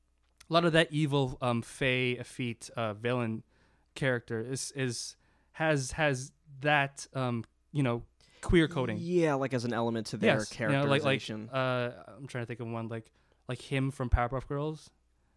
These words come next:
Speaker 1: He's like, he's ba-, he's like the devil.
Speaker 2: Yeah,
Speaker 1: And, and,
Speaker 2: yeah.
Speaker 1: and there's a lot of, like, gay coding in there.
Speaker 2: Yeah. Oh, wow,
Speaker 1: And so,
Speaker 2: yeah.
Speaker 1: and so, like, wh-, what, what could have been, like, you know,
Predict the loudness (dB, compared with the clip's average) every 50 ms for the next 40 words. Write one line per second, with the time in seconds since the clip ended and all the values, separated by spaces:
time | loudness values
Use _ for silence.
0 | _ _ -2 0 0 2 2 2 4 6 6 6 6 4 2 2 2 0 -2 -2
1 | 0 2 2 2 0 -4 -8 -10 -14 _ -12 -10 -8 0 2 4 6 6 6 6
2 | 6 6 6 8 8 8 8 8 6 6 6 6 6 6 6 6 6 6 4 4
3 | 4 4 4 2 2 0 0 -2 -2 -2 0 0 0 0 0 -2 _ -14 -8 -2
4 | 0 0 2 2 0 -2 -4 -4 -6 -6 -8 -8 -8 -4 0 2 4 6 6 6
5 | 4 4 2 2 0 0 -2 -2 -4 -2 0 2 2 4 6 6 6 6 6 2
6 | 2 2 4 4 4 4 2 0 -4 -10 -20 _ _ _ _ _ _ -4 -4 -4
7 | -4 -10 _ _ _ _ -2 0 4 6 6 6 6 4 4 4 2 2 2 2
8 | 2 2 2 0 0 -2 -2 -2 -2 -2 -2 -4